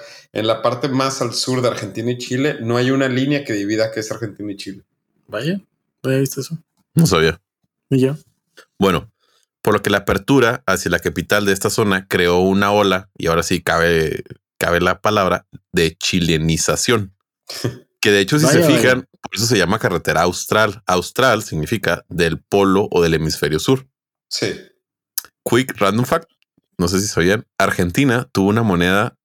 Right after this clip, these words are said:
Speaker 3: diferente al peso que maneja ahora, el cual se llamó, por cierto, austral.
Speaker 1: Ah, oh.
Speaker 2: Oye, ay.
Speaker 3: Sí, eso no sabía. Duró como seis años, del ochenta y cinco al noventa y uno nomás.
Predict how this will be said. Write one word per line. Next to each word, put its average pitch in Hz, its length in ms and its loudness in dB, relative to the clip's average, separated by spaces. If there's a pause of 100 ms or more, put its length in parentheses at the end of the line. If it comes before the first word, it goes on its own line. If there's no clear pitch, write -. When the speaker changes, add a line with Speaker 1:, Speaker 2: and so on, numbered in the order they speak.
(140)
Speaker 3:
diferente 87 560 0
al 95 120 -6
peso 95 240 -2
que 95 120 -4
maneja 85 260 -2
ahora, 98 300 0
el - 180 -2
cual 80 160 -2
se - 80 -2
llamó, 85 260 2
por 95 140 0
cierto, 104 480 -2
austral. 82 480 -4 (320)
Speaker 1:
Ah, 127 180 -2
oh. 113 460 -4 (220)
Speaker 2:
Oye, 143 200 0
ay. 156 400 -2 (200)
Speaker 3:
Sí, - 140 0
eso 113 200 0
no 101 100 4
sabía. 98 320 0
Duró 101 280 4
como 120 240 2
seis 95 180 0
años, 76 160 -2
del 85 160 2
ochenta 85 300 -2
y - 20 -6
cinco 87 200 0
al - 20 0
noventa 95 240 0
y - 20 0
uno 80 140 0
nomás. - 280 -6